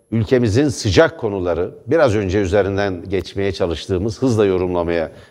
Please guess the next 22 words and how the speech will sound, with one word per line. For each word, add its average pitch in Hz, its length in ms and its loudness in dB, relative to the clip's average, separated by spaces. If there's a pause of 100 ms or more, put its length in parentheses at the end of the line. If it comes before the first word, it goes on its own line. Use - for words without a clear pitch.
(140)
değerlendirmeye 92 680 0
çalıştığımız 92 640 -4 (320)
bütün 139 180 -2
konuların 101 440 2
ayrıntılarını 98 640 0
göreceksiniz. 95 640 -2
Orada 127 460 2 (300)
farklı 175 280 0
bir 151 120 2
perspektiften 107 840 -2
bugün 98 200 -2
konuklarıyla 110 640 0
birlikte 90 440 -4 (360)
soldan 120 520 4
bir 98 180 -8
bakışla 95 600 -4 (480)
dünyada 107 500 2
ve 113 100 0
Türkiye'de 101 420 -4
olup 98 220 -4
biteni 95 280 -4
değerlendirecekler. 90 880 0